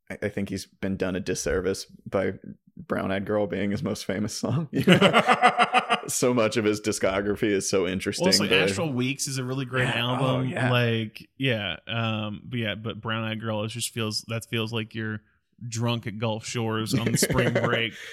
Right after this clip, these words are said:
Speaker 1: Yeah.
Speaker 2: Um, uh, <laughs> but yeah, those are kinda mine. Um,
Speaker 1: And then Dylan comes out.
Speaker 2: and then Dylan. I mean, here's the thing. Bob Dylan's Bob Dylan.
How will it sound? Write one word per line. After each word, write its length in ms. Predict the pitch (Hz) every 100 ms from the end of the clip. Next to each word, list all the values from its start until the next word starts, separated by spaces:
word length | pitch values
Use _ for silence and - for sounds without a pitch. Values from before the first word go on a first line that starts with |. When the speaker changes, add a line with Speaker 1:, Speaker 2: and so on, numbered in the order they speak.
| - -
Speaker 1:
Yeah. 140 | 113 107 -
Speaker 2:
Um, 800 | 127 123 123 120 117 113 110 113 - _ _ 120
uh, 300 | 117 117 113 - _ _ _ - -
<laughs> 240 | - - 277 _ -
but 100 | 240 _ - - 160
yeah, 120 | 143
those 180 | 175 190
are 40 |
kinda 200 | 208 180
mine. 500 | 143 135 131 127 135 _
Um, 680 | 120 123 120 113 110 107 113 - _ _ _ _ _ _ -
Speaker 1:
And 120 | 117
then 100 | 131
Dylan 300 | 131 113 104
comes 200 | - 139
out. 180 | - -
Speaker 2:
and 80 | 185
then 120 | 202
Dylan. 360 | 175 190 139 120
I 80 | 147
mean, 180 | 175 180
here's 320 | 185 247 214
the 80 | 160
thing. 140 | 131
Bob 240 | 127 190 175
Dylan's 240 | 185 165
Bob 260 | 131 127 123
Dylan. 400 | 131 120 110